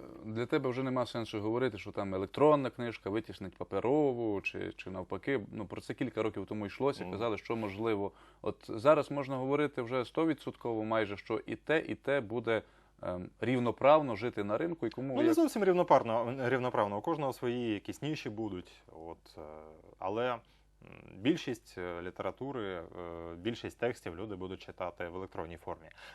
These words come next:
Speaker 2: Не всі тексти будуть читатися саме в такій якісно оздобленій, е, формі.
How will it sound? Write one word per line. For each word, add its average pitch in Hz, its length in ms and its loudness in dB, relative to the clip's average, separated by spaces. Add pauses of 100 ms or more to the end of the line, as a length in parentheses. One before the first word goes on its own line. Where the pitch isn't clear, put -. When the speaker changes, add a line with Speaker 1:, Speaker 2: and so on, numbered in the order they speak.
Speaker 2:
Не 123 100 0
всі 185 500 0
тексти 143 340 2
будуть 127 260 -2
читатися 117 520 0
саме 107 280 -2
в 95 60 -6
такій 117 360 -4
якісно 95 500 0
оздобленій, 80 580 -4 (680)
е, 80 460 -8 (100)
формі. 76 320 -10